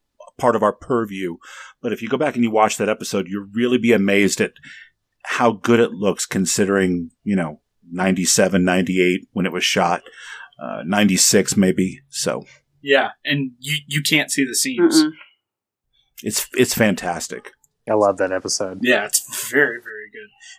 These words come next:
Speaker 2: Justin, uh, anything about Deep Space Nine that you are going to miss, at least until you watch it again?
Speaker 4: Yeah, until, yeah, I, I
Speaker 2: <laughs>
Speaker 4: get, like, closer to Christmas and go, like, "I should just watch T S nine again."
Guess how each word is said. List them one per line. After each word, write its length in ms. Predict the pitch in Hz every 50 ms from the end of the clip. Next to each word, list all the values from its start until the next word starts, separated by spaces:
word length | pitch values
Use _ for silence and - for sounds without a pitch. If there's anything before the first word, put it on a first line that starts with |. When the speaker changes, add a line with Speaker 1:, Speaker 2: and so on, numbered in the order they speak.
| _
Speaker 2:
Justin, 480 | - 180 170 - - 185 175 175 180 - _ _ _ _
uh, 280 | - 147 135 135 131 127 -
anything 340 | 156 151 151 143 160 147 139
about 240 | 135 139 135 139 - - _ _
Deep 160 | 139 139 139
Space 300 | - - 139 139 135 -
Nine 400 | 139 131 135 131 131 131 127 127 _ -
that 260 | 135 127 123 117 - - _ _ _ _ _ _
you 160 | - 139 151 151
are 100 | 147 135
going 220 | 135 135 135 135
to 140 | 127 - 127 123
miss, 440 | 127 131 135 - - - - - - _ _ _ _ _ _ _ _
at 160 | 190 180 160 156 - _ _
least 300 | 160 151 139 135 - 139
until 200 | 135 131 135 131
you 120 | 135 135
watch 180 | 127 127 123 -
it 60 | 135 131
again? 360 | 123 123 127 131 135 - - _ _ _ _
Speaker 4:
Yeah, 380 | 170 127 143 139 113 98 98 104
until, 380 | 110 117 113 - 127 117 110 104
yeah, 180 | 98 101 98 95
I, 380 | - - 135 120 113 - -
I 20 | 113
Speaker 2:
<laughs> 60 | -
Speaker 4:
get, 280 | - 110 - - _ 117
like, 160 | 113 107 -
closer 320 | - - 117 101 - 113 101
to 80 | 104
Christmas 480 | - - 117 107 - - 113 110 - -
and 80 | 113
go, 120 | 101 104 101
like, 120 | 101 104
"I 100 | 139 226
should 140 | 285 - 131
just 160 | 110 107 -
watch 200 | - 120 117 - -
T 100 | - 156
S 140 | 151 -
nine 140 | 175 160 143
again." 260 | 120 104 - 98 98